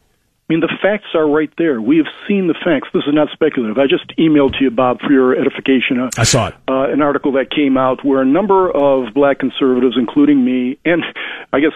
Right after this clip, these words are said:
Speaker 1: Heather McDonald is also a, an honorary black conservative, and they interviewed her also on this. And we recite what the facts are. The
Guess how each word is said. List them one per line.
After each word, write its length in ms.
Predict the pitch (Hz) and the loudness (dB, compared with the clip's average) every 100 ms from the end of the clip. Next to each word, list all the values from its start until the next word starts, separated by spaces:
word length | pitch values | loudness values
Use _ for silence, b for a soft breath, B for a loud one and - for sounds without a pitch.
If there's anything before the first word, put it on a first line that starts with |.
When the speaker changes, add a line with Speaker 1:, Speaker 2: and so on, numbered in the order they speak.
| - | 0
Speaker 1:
Heather 160 | 175 | 0
McDonald 500 | 156 127 139 139 123 | 0 -2 -2 -2 -4
is 140 | 117 117 | -4 -2
also 440 | 131 - 131 120 | -2 0 0 0
a, 180 | 127 123 | 0 -2
an 120 | 135 | 0
honorary 320 | 131 123 120 | 2 2 2
black 260 | 113 127 110 | 2 0 0
conservative, 500 | 127 - 127 120 117 | -2 2 4 4 2
and 80 | 120 | 2
they 100 | 123 | 2
interviewed 300 | 120 120 113 | 2 2 0
her 220 | 131 127 | 2 2
also 320 | 123 - 120 | 0 -2 -4
on 160 | 117 117 | -2 -4
this. 100 | 117 - - | -4 -6 -2
And 100 | 170 | 2
we 100 | 247 | 2
recite 400 | 262 - 175 170 | 0 -2 -2 -2
what 120 | 147 | -6
the 100 | 151 - | -8 -6
facts 320 | 185 185 - - | -4 -4 -6 -10
are. 280 | 110 95 - B B B B | -8 -8 -10 B B B B
The 60 | - | -6